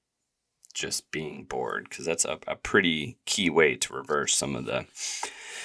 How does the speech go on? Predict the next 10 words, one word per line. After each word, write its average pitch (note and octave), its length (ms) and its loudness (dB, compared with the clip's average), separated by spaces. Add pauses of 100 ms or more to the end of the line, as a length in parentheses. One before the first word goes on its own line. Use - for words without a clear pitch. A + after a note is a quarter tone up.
(300)
the B2+ 80 12
ways G#2+ 280 12
we G2+ 100 4
distract F2+ 460 8
ourselves. - 640 0 (400)
So A#2 400 12
that B2+ 140 12
was C#3+ 160 10
one, A2+ 340 12 (220)
boredom. F2+ 520 12